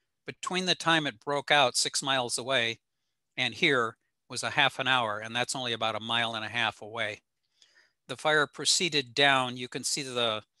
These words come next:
the driveway light there in the center of the camera, uh, of the, uh, private property this happens to be on, and it, uh, came across there, went right to left across your screen, screen,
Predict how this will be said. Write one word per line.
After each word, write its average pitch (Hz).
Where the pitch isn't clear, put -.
the 113
driveway 131
light 117
there 120
in 113
the 107
center 131
of 113
the 117
camera, 123
uh, 113
of 117
the, 110
uh, 104
private 131
property 131
this 110
happens 113
to 127
be 117
on, 113
and 110
it, 120
uh, 120
came 165
across 175
there, 139
went 131
right 127
to 160
left 131
across 131
your 131
screen, 127
screen, 123